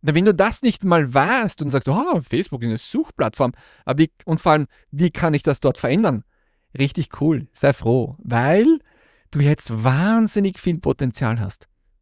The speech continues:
Unglaublich viel Potenzial. Und viele unterschätzen auch die Bedeutung von Auffindbarkeit. Auffindbarkeit ist das Geilste, was es gibt. Irgendjemand sucht aktiv und sagt, „Okay,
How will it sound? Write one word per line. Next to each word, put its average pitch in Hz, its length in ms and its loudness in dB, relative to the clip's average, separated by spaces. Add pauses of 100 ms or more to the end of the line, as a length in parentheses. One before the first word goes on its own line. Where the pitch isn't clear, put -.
(140)
Unglaublich 131 640 0
viel 110 180 -6
Potenzial. 92 500 -12 (640)
Und 170 300 2 (580)
viele 240 380 2
unterschätzen 190 560 -4
auch 180 180 -2
die 190 120 -8
Bedeutung 175 720 -2
von 165 240 -6 (120)
Auffindbarkeit. 143 1400 -4 (920)
Auffindbarkeit 208 920 0
ist - 160 -6
das - 140 -4 (180)
Geilste, 196 480 0
was 175 140 2
es 165 200 -4
gibt. 208 320 -6 (640)
Irgendjemand 202 840 2
sucht 226 800 0 (100)
aktiv 208 520 -2
und 190 100 -2
sagt, 175 240 -2
„Okay, 139 260 -4